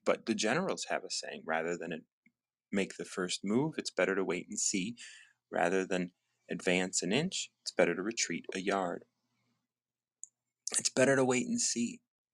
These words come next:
It's better to retreat. As soon as you feel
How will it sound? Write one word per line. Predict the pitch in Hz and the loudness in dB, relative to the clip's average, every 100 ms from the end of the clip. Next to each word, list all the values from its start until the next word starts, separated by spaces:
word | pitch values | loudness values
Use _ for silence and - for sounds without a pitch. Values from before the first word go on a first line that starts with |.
| - | -20
It's | - - | -14 -2
better | 107 110 | 0 2
to | 104 | 0
retreat. | 104 - - 92 - _ _ _ _ _ _ _ _ _ _ _ - | -4 -2 0 -2 -6 _ _ _ _ _ _ _ _ _ _ _ -2
As | - | 0
soon | - 139 160 165 | 2 2 0 0
as | - 120 104 | -2 -2 0
you | 107 107 | 0 0
feel | - - 98 92 82 | -2 -2 -2 0 -2